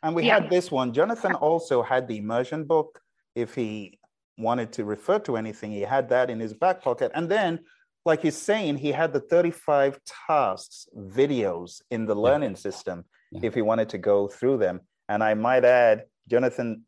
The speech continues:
Speaker 1: sucked that mock exam in the jaw twice.
Speaker 3: Yeah.
Speaker 1: So
Speaker 3: Yeah,
Speaker 1: he's
Speaker 3: definitely
Speaker 1: taking
Speaker 3: take the
Speaker 1: the
Speaker 3: mock
Speaker 1: mock.
Speaker 3: exam. Mm-hmm.
Speaker 2: Okay.
Speaker 1: Yeah, taking that hundred and eighty question mock exam. And I'm, I
Speaker 2: Okay.
Speaker 1: mean, he, he got a very, very high score, you know, in the nineties. So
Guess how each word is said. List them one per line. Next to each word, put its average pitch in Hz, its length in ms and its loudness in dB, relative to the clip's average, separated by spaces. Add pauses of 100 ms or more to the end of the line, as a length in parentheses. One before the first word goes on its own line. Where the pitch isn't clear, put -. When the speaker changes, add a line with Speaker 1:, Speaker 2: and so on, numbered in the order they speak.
Speaker 1:
sucked - 800 -2
that 117 240 4
mock 120 240 2
exam 110 360 0
in 101 60 -6
the 98 80 -6 (120)
jaw 110 180 4
twice. - 800 -4 (280)
Speaker 3:
Yeah. 131 120 2
Speaker 1:
So 123 580 6
Speaker 3:
Yeah, 123 140 2
Speaker 1:
he's 139 80 2
Speaker 3:
definitely 151 340 4
Speaker 1:
taking 165 200 0
Speaker 3:
take - 20 0
the 156 80 4
Speaker 1:
the 151 40 6
Speaker 3:
mock 127 180 4
Speaker 1:
mock. - 40 -4
Speaker 3:
exam. 92 420 -2 (280)
Mm-hmm. 123 460 2
Speaker 2:
Okay. 156 180 -2
Speaker 1:
Yeah, 107 320 8
taking 185 380 0
that 185 140 4
hundred 160 200 2
and 135 100 4
eighty 139 160 0
question 127 380 -2
mock 143 260 0
exam. 98 400 -2 (300)
And 131 120 2
I'm, 127 120 2
I - 20 0 (100)
Speaker 2:
Okay. 120 40 -2
Speaker 1:
mean, 127 220 -4
he, 113 460 -6
he 113 480 -8 (100)
got 123 260 0
a 113 60 -2
very, 120 480 2
very 110 320 0
high 104 300 -2
score, 98 640 -2 (160)
you 101 120 -10
know, 98 120 -6
in 95 100 -8
the 92 80 -6
nineties. 101 560 -10
So 110 300 -2